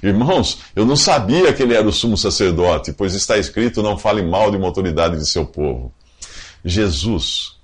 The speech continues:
Deus e homem perfeito, jamais precisou se retratar,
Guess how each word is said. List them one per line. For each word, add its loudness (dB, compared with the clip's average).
Deus 0
e -2
homem -2
perfeito, -8
jamais -4
precisou -4
se -8
retratar, -6